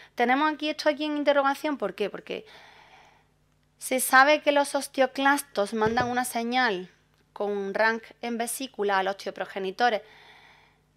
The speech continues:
que hace que estos se activen, pero no sabemos cómo de significativa es o no. Entonces no sabemos si en el modelo l-, vamos a necesitar meterlo o no vamos a necesitar meterlo.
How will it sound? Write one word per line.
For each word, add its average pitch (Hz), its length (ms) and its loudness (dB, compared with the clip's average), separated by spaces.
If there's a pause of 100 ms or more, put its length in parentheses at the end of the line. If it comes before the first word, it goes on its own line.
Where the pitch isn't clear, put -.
(240)
que 233 180 2
hace 226 300 0
que 269 160 0
estos 277 220 -12
se 226 100 -4
activen, 269 440 -4
pero 226 160 -4
no 233 140 -4
sabemos 220 420 -4
cómo 214 200 -4
de 202 100 -2
significativa 190 840 -4
es 160 40 -2
o 165 100 -6
no. 180 140 -10
Entonces 190 300 -12
no 185 140 -6
sabemos 180 420 -6
si - 140 -8
en 180 60 -8
el 170 100 -6
modelo 190 320 -2
l-, 175 400 -10
vamos 190 260 -2
a 180 40 -6
necesitar 180 400 -6
meterlo 196 380 -2
o 185 40 -6
no 180 80 -6
vamos 180 180 -4
a 156 60 -6
necesitar 165 320 -14
meterlo. 160 360 -20